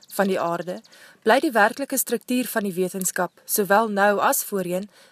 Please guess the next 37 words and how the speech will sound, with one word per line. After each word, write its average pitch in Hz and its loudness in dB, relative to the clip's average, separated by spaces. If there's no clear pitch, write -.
in 202 -2
duister 190 0
gehul, 180 -6
omdat 254 0
daar 214 2
grense 285 -4
gestel 254 -2
is 170 -6
aan 202 -4
die 208 -4
deurdring 196 -2
in 190 -4
die 165 -8
diepte 220 -4
van 185 -2
die 180 -6
aarde 190 0
in, 165 -12
en 208 -2
wat 196 2
wel 226 4
altyd 240 -6
so 202 -2
sal 190 -4
bly. 190 -2
Die 226 0
ware 220 6
beeld 214 0
van 226 -4
die 208 -4
bou 185 2
van 208 -6
die - -6
inwendige 196 -2
van 220 -4
die 202 -6
aarde 170 -4